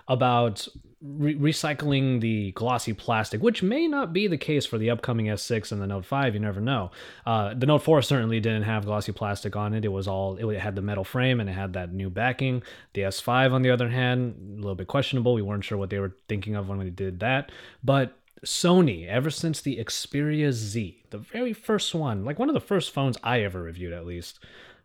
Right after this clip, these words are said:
that is a phone that potentially looks the same every six months, even so.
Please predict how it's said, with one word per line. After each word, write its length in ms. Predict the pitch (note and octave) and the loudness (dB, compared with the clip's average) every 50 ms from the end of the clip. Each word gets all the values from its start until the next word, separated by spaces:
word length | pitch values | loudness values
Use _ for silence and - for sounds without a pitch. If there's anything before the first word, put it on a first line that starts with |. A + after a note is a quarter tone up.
| _ _ _ | _ _ _
that 400 | - A2+ C3 E3+ D4+ F4 D4 - - - | -2 2 2 4 4 2 0 -4 -8 -4
is 420 | - A#3+ B3+ A#3+ A3+ G3 - - - _ _ - | 0 0 0 0 0 -4 -8 -12 -16 _ _ -6
a 120 | F3+ F#3 | -4 -4
phone 420 | F#3 - G3 G3+ G3+ G3 F3+ E3 | -2 0 2 2 4 4 4 4
that 340 | D3 D3 D3 C#3+ C3+ - - _ _ _ _ _ _ _ _ - | 4 2 2 0 -2 -4 -12 _ _ _ _ _ _ _ _ 0
potentially 600 | - D#3+ - - A3+ D#4 - - D4+ A#3+ G3+ F3 | 0 0 2 2 0 0 2 0 0 0 2 2
looks 220 | F3 F#3 - - | 2 0 0 -2
the 100 | - D#3 | -2 -2
same 360 | - - D#3+ D#3 D#3 D3+ C#3 - _ | -2 -2 0 0 2 0 0 -2 _
every 360 | D3 D#3+ E3+ - E3+ D3 C3 | -6 -6 -4 -4 -2 -2 -2
six 420 | A2+ - - - D#3 - - - - | -2 -2 -2 -2 -4 -2 -4 -6 -4
months, 540 | A2 G2+ G#2 A2 B2 C#3 G#2 F2 - - - | -4 -2 -2 0 0 -2 -2 -4 -8 -12 -10
even 260 | - G2+ G2+ F#2+ F#2 F2+ | -8 -8 -6 -6 -6 -6
so. 340 | - - B2+ A2 D#2 E2 | -4 -4 -4 -4 -6 -8